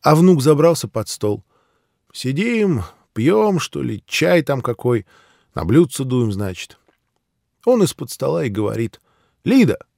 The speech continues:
Последнее слово старик произнес совершенно голосом пятилетнего мальчишки. «Это он ее позвал, значит», — пояснил он. «Лида,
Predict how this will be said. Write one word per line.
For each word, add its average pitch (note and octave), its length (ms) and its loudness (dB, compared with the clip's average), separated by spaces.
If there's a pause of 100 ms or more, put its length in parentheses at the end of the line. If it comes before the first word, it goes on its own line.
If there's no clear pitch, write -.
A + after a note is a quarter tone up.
(720)
Последнее G#2 400 -8
слово B2+ 260 -4
старик G2+ 340 -6
произнес G#2 400 -4
совершенно G#2 640 -6
голосом G#2+ 480 -4
пятилетнего G2+ 600 -6
мальчишки. G2+ 560 -8 (960)
«Это F3+ 400 4
он D#3+ 300 -2
ее D#3+ 340 2
позвал, G2 340 -2
значит», — - 420 -10
пояснил E2+ 420 -6
он. C#2+ 120 -10 (480)
«Лида, G#3+ 560 2